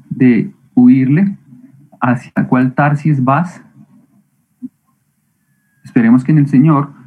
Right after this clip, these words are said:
no nos estemos pareciendo a, a Jonás y, y, y este primer síntoma no se esté reflejando en nuestra vida. Pero si así es, debemos orar,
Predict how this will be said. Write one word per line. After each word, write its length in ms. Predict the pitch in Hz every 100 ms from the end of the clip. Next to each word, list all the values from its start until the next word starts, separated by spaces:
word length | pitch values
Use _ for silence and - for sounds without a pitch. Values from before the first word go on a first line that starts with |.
| _
no 260 | 120 127 180
nos 200 | 202 190
estemos 340 | - 156 151
pareciendo 600 | 156 143 131 131 117 127 127
a, 300 | 123 117 -
a 120 | 117 113
Jonás 420 | 113 117 117 -
y, 120 | 139
y, 240 | 127 120 -
y 120 | 127
este 220 | 123 156
primer 320 | 147 156 123
síntoma 400 | 120 156 147 156
no 320 | 147 131 139 143
se 100 | 151
esté 200 | - 147
reflejando 680 | 139 147 127 110 107 117
en 180 | 117 110
nuestra 400 | 107 101 - 107
vida. 260 | 101 92 87 - -
Pero 180 | 135 135
si 100 | 135
así 280 | 131 160 175
es, 340 | 147 127 - - - -
debemos 480 | 127 123 117 123 127 -
orar, 520 | 123 123 147 165